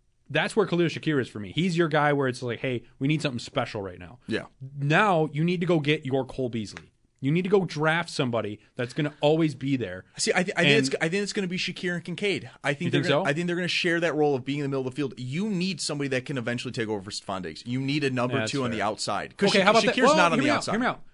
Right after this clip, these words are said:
Speaker 1: Hear me out. You draft your, you know, middle guy that's always open, second or third round.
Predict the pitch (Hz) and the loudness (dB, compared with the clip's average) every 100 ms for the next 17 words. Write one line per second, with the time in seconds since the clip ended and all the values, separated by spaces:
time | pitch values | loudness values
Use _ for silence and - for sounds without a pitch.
0 | - - 214 151 - - - _ 170 151 | -16 -4 -2 -2 -8 -20 -20 _ -6 0
1 | 175 196 - - 175 170 160 151 - - | 0 0 -6 0 2 4 2 -2 -10 -4
2 | 175 139 143 - 147 175 175 170 156 170 | 0 2 0 -2 2 2 4 2 2 2
3 | 160 151 175 160 160 - 170 175 - 165 | 2 2 2 0 -2 -4 -2 -2 0 0
4 | 180 170 | 0 0